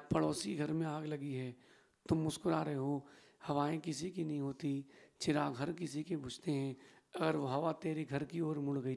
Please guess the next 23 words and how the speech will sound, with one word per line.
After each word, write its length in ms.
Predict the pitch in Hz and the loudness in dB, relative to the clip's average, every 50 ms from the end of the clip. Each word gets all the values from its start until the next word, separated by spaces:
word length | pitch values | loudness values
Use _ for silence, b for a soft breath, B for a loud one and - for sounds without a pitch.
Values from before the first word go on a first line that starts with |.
| - - - | 0 6 8
तो 140 | 165 170 180 - - - - - - _ _ _ _ _ _ _ _ _ _ _ _ _ _ _ _ _ _ _ _ _ _ _ _ _ _ _ _ _ _ _ _ - | 8 8 8 6 0 -16 -20 -20 -20 _ _ _ _ _ _ _ _ _ _ _ _ _ _ _ _ _ _ _ _ _ _ _ _ _ _ _ _ _ _ _ _ -2
तेरा 240 | - 156 147 151 147 | 0 2 2 2 2
घर 200 | 123 123 127 135 | 0 0 -2 0
भी 120 | 143 151 | 0 -2
चला 280 | - - 175 147 147 139 | 0 -2 -4 -4 -4 -4
जाएगा। 480 | 117 127 123 120 120 113 127 123 117 - b b b b b b b b b b b _ _ _ _ _ - _ 160 | -4 -6 -6 -6 -6 -6 -6 -8 -8 -10 b b b b b b b b b b b _ _ _ _ _ -20 _ -6
दूसरों 420 | 139 151 160 156 139 180 185 196 | 0 2 2 2 2 2 0 2
के 120 | 180 151 - | 2 2 0
जीवन 280 | 147 151 156 160 160 | 2 2 2 2 2
में 160 | 160 160 151 127 | 0 0 0 0
घटनाएं 400 | 127 127 - 151 147 147 143 123 | -2 -2 0 0 -2 0 0 -2
घट 220 | 127 123 - - | -4 -4 -4 -4
रही, 80 | 196 180 | -4 -2
उससे 200 | 165 - 202 175 | -2 -2 -4 -6
सीख 380 | - - - 180 175 - 170 | -4 -4 -2 -2 -2 -2 -2
लो, 140 | 160 135 180 | -2 -2 -2
उसकी 220 | 208 - - 226 | -2 -2 -2 0
मदद 340 | 214 180 170 160 170 160 - | 0 2 2 2 2 0 -2
करो। 340 | - 165 156 135 131 127 120 - b b b b b b b b b b b b b b | -4 -6 -4 -4 -4 -6 -6 -10 b b b b b b b b b b b b b b
वहाँ 280 | - - 131 127 117 120 | -6 -4 -4 -2 -2 -4
हंसी 260 | 131 - - - 160 | -6 -6 -4 -2 -2
मत 240 | 156 165 160 - 180 | 0 -2 -2 -2 -2
उड़ाना 420 | 147 135 123 123 127 123 120 120 | -2 -2 -2 -2 -2 -4 -4 -8